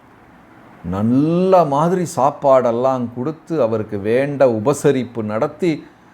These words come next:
மனது பெருமிதம் அடையும் அளவு, அடையும் அளவுக்கு அவருக்கு சேவைகளை செஞ்சுக்கிட்டு கடைசியில சொன்னாரு, "துர்வாச முனிவரே, நான்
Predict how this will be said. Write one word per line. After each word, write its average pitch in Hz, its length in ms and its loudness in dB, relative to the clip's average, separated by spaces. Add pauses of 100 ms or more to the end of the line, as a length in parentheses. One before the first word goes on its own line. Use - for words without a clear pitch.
(200)
மனது 170 480 2
பெருமிதம் 190 680 2
அடையும் 143 420 -2
அளவு, 131 600 2
அடையும் 135 500 -2
அளவுக்கு 196 520 2
அவருக்கு 147 280 2
சேவைகளை 123 720 -2
செஞ்சுக்கிட்டு 147 460 -6
கடைசியில 135 760 0
சொன்னாரு, 135 560 -4 (920)
"துர்வாச 131 460 2
முனிவரே, 123 640 0 (1000)
நான் 104 240 -6